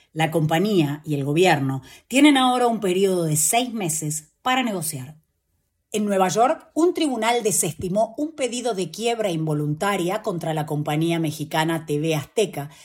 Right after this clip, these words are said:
que había sido solicitado en marzo por alguno de sus bonistas.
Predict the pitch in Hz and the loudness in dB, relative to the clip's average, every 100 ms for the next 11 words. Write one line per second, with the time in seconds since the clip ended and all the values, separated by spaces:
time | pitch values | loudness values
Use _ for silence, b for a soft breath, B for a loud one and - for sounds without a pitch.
0 | B - 269 302 302 302 285 262 220 196 | B 0 4 6 6 2 -2 -2 -2 0
1 | - 190 226 220 202 170 180 202 190 262 | -2 0 2 2 2 0 -2 -2 -2 -4
2 | 254 277 262 214 208 202 - 180 175 190 | -4 -2 -2 -4 -4 -4 -4 -4 -2 -2
3 | 202 - 135 120 - | -4 -8 -10 -10 -10